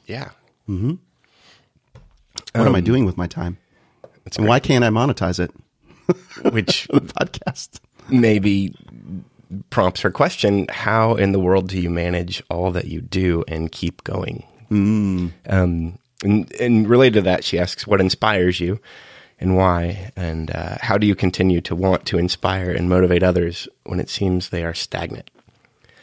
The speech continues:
Speaker 1: Um, we can lump that into one question, but I think that also is connected to what we've been talking about.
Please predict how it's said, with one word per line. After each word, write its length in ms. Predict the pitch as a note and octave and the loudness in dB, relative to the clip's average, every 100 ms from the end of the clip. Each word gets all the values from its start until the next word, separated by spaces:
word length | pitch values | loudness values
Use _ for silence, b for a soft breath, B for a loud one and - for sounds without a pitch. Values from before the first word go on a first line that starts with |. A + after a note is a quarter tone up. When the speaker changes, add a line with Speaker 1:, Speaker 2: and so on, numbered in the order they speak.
| b b - | b b 0
Speaker 1:
Um, 400 | G2 F2+ E2 - _ _ _ _ _ | 2 2 0 -6 _ _ _ _ _
we 140 | G#2 F#2+ | -4 -2
can 180 | F#2 F#2 | 2 4
lump 200 | G2+ - | 4 4
that 180 | F#2+ | 0
into 180 | F2+ F2+ | 2 2
one 180 | F2+ F2 | 2 2
question, 380 | F2 G2 - F2+ | 2 0 0 -2
but 80 | F2+ | 0
I 40 | |
think 180 | G2 G#2 | 2 2
that 120 | G2 F#2 | 4 4
also 300 | F2+ - F2 | 4 2 0
is 140 | E2+ | -2
connected 420 | - F2+ F2 F2+ | -4 -6 -4 -6
to 100 | - | -2
what 140 | F2 - | -2 -2
we've 180 | E2+ | -4
been 160 | - E2 | -6 -10
talking 300 | - E2+ - | -8 -10 -8
about. 260 | F2+ E2+ | -8 -10